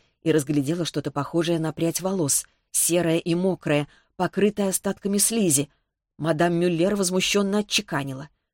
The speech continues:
«Вот от чего происходят засоры канализации. Чему тут удивляться с такими-то волосами? В вашей Африке вас не учили убирать за собой?» Она бросила на стол мокрый комок и вышла, хлопнув дверью.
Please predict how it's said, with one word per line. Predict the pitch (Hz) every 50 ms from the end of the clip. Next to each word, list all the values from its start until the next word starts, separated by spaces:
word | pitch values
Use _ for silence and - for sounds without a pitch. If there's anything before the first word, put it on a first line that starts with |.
| _ _ _ _ _ _ _
«Вот | - 226 196 185 185 151 - -
от | 147 -
чего | - - - 170 151 185 269 -
происходят | - 240 208 170 - - - 214 214 254 220 202
засоры | 165 180 165 160 - - 190 233 277 294 285
канализации. | - 285 277 269 262 240 220 175 156 147 143 - - - 147 147 165 160 - _ _ _ _
Чему | - - 202 190 180 180
тут | - 180 -
удивляться | 202 180 196 208 254 247 202 - - - - 143 147 147 - _ _
с | - -
такими-то | - 185 165 - 180 170 151 139 - 156
волосами? | 139 151 151 151 143 - - 143 143 151 147 - _ _ _ _ _ _
В | 180 180
вашей | 185 196 185 - 214 190
Африке | 190 160 - - 160 147 - 165 160 160 - _ _ -
вас | 208 226 214 214 -
не | 208 220
учили | 226 214 - - 427 427
убирать | 330 269 208 202 185 156 156 -
за | 156 165
собой?» | - - 147 143 147 147 147 - _ _ _ _ _ _ _ _ _
Она | - 160 156 151
бросила | 131 151 180 139 - 160 151
на | 151 151 147
стол | - - 165 165
мокрый | 156 151 170 185 - - 160 156
комок | - - 147 143 160 214 277 - - - _ _ _ _ _ _ -
и | 247 233
вышла, | 190 170 185 185 - - 240 262
хлопнув | - - 147 156 156 - 175 175 165
дверью. | 156 151 143 143 143 - 156 156